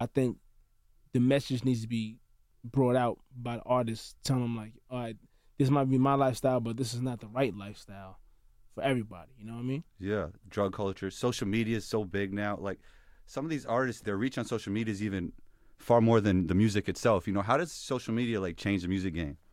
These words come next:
Speaker 1: I'm, <sighs> I mean, social media changed the, the game crazy, man, 'cause it's like, you know, you can hit the button, you can reach, if, if you're Kim Kardashian, you can reach a hundred million people with one press of the button, you know what I mean?
Speaker 2: Right, right.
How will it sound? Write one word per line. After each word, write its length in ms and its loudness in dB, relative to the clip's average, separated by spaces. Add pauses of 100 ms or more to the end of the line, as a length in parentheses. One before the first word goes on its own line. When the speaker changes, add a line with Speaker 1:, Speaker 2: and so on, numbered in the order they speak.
(400)
Speaker 1:
I'm, 160 -2 (240)
<sighs> 260 -12
I 40 -20
mean, 380 -16
social 420 -2
media 240 4
changed 640 -2
the, 300 -4 (720)
the 100 -4
game 400 2
crazy, 480 2
man, 340 -6
'cause 180 -16
it's 160 -16
like, 260 -10 (460)
you 120 2
know, 400 4 (1700)
you 140 0
can 120 0
hit 140 4
the 80 4
button, 400 4
you 80 2
can 200 0
reach, 480 -2 (220)
if, 140 -4
if 160 -10
you're 100 0
Kim 200 2
Kardashian, 360 2
you 100 2
can 120 0
reach 140 0
a 60 -6
hundred 300 0
million 200 2
people 280 -2
with 300 -14
one 160 -6
press 180 -2
of 60 -20
the 80 -8
button, 260 -4 (120)
you 60 -20
know 80 -18
what 80 -16
I 20 -12
mean? 300 -8
Speaker 2:
Right, 320 2
right. 300 -2